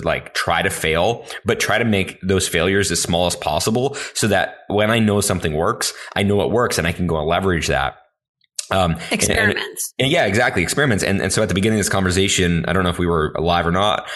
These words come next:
Speaker 1: you were saying, you know, uh, very risk,
Speaker 2: We were al-,
Speaker 1: uh, risk
Speaker 2: alive. We may not have been alive, but we <laughs>
Speaker 1: Right, right, right.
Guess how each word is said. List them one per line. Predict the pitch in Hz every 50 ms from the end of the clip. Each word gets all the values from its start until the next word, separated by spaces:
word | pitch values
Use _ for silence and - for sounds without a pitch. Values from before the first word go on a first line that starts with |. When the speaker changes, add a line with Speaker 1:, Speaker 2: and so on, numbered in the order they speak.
| - - -
Speaker 1:
you | - 101 95
were | 92
saying, | - 98 95 90 87
you | 90 92
know, | 85 82 82 -
uh, | - - 82 85 80 78 - 82
very | 95 101 98 95 92 85 82 90
risk, | 98 101 101 - 220
Speaker 2:
We | 254 285
were | 302 330
al-, | 302 247 214 -
Speaker 1:
uh, | 76 - - 208 202
risk | 185 180 226
Speaker 2:
alive. | 262 254 196 165 156 160 170 170 -
We | 202 196
may | 208 220 220 208
not | 196 190 190
have | 226 208 170 165
been | 170 160 156 156 147 -
alive, | - 196 196 240 254 226 170 160 156 160
but | 185 175
we | 196 202 196
<laughs> | - - - - - - -
Speaker 1:
Right, | - - 156 123 120 131
right, | 156 156
right. | 151 143 135 110 -